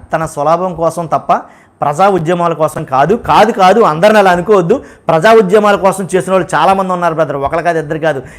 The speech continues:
ఎందుకంటే గాంధీ, ఆ, చాలామంది అనమాట, ఒకళ్ళు కాదు, వాళ్ళ, ఆ, కాదనుకుని ఇప్పుడు కూడా చాలామంది ప్రజా ఉద్యమాలు చేసిన వాళ్ళు నాకు చాలామంది తెలిసిన వాళ్ళు అయితే కనుక ఉన్నారు, నాకు తెలిసిన వాళ్ళు కూడా. కాబట్టి ఇప్పుడు లేరు అని అనుకోవద్దు, అందరినీ కలపొద్దు.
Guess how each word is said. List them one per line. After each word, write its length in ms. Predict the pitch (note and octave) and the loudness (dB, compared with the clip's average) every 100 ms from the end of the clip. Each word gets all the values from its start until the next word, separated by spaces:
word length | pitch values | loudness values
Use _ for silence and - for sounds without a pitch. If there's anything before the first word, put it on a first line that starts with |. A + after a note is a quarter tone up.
| - | -12
ఎందుకంటే 300 | C#3+ E3 F3+ | -6 -2 -2
గాంధీ, 420 | D3 C#3+ E3 E3 - - C#3+ | 0 0 0 -8 -14 -10 -2
ఆ, 180 | D3+ D3+ | -2 2
చాలామంది 340 | G#3 C#4+ C4+ G#3 | 4 6 4 2
అనమాట, 420 | E3+ D3+ C#3+ - | 0 0 -2 -6
ఒకళ్ళు 360 | D3+ D3+ E3 E3 | -4 -2 0 2
కాదు, 220 | G3 A3 | 4 4
వాళ్ళ, 480 | F3 F3 F3 E3+ D3+ - - | 4 4 4 2 0 -8 -10
ఆ, 280 | D3 D3 C#3+ C3+ | -6 -4 -6 -2
కాదనుకుని 440 | F3 A#3 B3 B3 A#3+ | 2 4 4 4 0
ఇప్పుడు 220 | - C4+ | 0 0
కూడా 220 | C4 C4+ A3 | 2 2 2
చాలామంది 360 | G#3+ A3+ A3+ | 2 2 0
ప్రజా 280 | A3+ F#3 F#3+ | 0 0 2
ఉద్యమాలు 400 | G#3+ F#3+ G3 G3 | 2 2 -2 -2
చేసిన 240 | F3+ F3+ F#3 | -2 -4 -2
వాళ్ళు 160 | F#3+ | -2
నాకు 260 | F3 E3 G#3+ | 0 0 0
చాలామంది 460 | G3+ F#3 G3 G3 | 2 2 2 2
తెలిసిన 340 | G3 F#3+ D#3 F3 | 0 0 -4 -2
వాళ్ళు 220 | F3+ F3+ | 0 0
అయితే 140 | F3+ | 0
కనుక 280 | F#3 F3 B3 - - | -2 -4 -6 -8 -8
ఉన్నారు, 340 | D3 G#3+ G#3 C#3 - | -2 2 2 0 -6
నాకు 240 | C3 E3+ | 0 0
తెలిసిన 280 | F3+ F3+ D#3 | 2 -2 -2
వాళ్ళు 240 | F3 E3+ D#3 | 0 0 0
కూడా. 200 | C3+ G#2+ - _ - | -4 -8 -16 _ 0
కాబట్టి 320 | F#3+ G3+ F#3+ | 2 4 2
ఇప్పుడు 440 | B3+ A3 E3+ D#3 D#3+ | -2 -2 -6 -4 0
లేరు 300 | F3+ A#3 B3+ | 4 6 6
అని 160 | A#3+ | 6
అనుకోవద్దు, 380 | G#3 G3 A#3 B3 D4+ - | 4 4 2 4 -2 -2
అందరినీ 420 | F#3+ A3+ B3+ C4+ | 0 2 2 2
కలపొద్దు. 520 | G#3 F3+ D#3+ C#3 C3 | 2 2 0 -4 -8